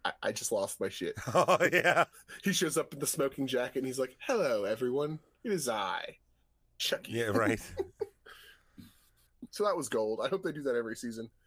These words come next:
Speaker 1: But, uh,
Speaker 2: What, what did he get up to? Twenty-one
Speaker 1: twenty-one, he
Speaker 2: or
Speaker 1: got, he had
Speaker 2: twenty-nine?
Speaker 1: twenty-one regular kills, and then he talked about all the people he stabbed in the butt.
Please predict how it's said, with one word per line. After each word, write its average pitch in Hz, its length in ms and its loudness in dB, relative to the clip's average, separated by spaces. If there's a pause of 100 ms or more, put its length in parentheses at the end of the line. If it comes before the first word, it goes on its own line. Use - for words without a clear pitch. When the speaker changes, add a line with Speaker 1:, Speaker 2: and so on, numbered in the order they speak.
(880)
Speaker 1:
But, 165 160 0
uh, 156 260 2 (680)
Speaker 2:
What, 147 220 0
what 156 120 2
did 170 140 -6
he 165 80 -2
get 143 180 -2
up 139 160 0
to? 104 200 -2
Twenty-one 135 260 -4
Speaker 1:
twenty-one, 156 440 2
he 170 60 0
Speaker 2:
or - 40 2
Speaker 1:
got, - 120 -4 (180)
he 165 60 2
had 151 140 2
Speaker 2:
twenty-nine? 104 100 -4
Speaker 1:
twenty-one 202 500 0
regular 147 360 0
kills, 127 460 -4
and 113 140 -10
then 107 280 -8 (1400)
he - 40 -4
talked 143 240 2
about 139 160 0
all 135 120 4
the 123 40 -8
people 131 300 -2
he 120 60 -2
stabbed 123 280 -2
in 120 80 -6
the 113 80 0
butt. 101 240 -2